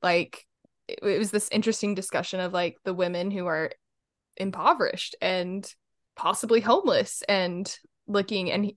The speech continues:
and just, like, kind of the shapes of the clothing that they would wear.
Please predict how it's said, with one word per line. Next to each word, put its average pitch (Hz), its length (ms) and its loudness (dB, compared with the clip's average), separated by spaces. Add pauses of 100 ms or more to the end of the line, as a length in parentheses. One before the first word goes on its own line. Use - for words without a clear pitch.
and 196 220 0
just, - 180 -4
like, 190 160 4
kind 190 200 -2
of 185 160 -2
the 180 100 -2
shapes - 640 -2 (200)
of 180 280 -6
the 190 80 -2
clothing 190 380 0
that 165 160 -4
they 240 140 6
would 247 160 4
wear. 170 280 2